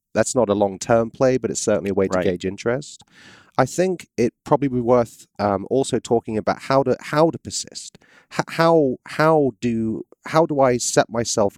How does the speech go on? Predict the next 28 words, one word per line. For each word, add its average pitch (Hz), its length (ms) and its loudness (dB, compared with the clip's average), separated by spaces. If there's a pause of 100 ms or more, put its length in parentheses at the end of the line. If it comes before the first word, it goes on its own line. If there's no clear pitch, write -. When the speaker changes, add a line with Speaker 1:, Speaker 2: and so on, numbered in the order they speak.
(120)
Speaker 1:
up 113 280 0 (320)
for - 160 -2
success - 540 0
when 107 100 -6
it 92 100 -10
comes 110 240 -6
to 110 80 -12
my 104 100 0
marketing 98 460 -4
campaign? 87 340 -10
How, 147 440 2
how 135 200 0
can 143 160 -2
I 131 120 2
be 117 180 -2
one 113 160 0
of 104 60 -4
those 101 160 -4
people 110 320 -6
that 82 240 -8
don't 107 360 0
quit - 320 -10
too - 240 -14
early? - 280 -12
Speaker 2:
Sure. 85 300 -4 (180)
No, 87 200 0
great 87 300 0
question. 82 480 -4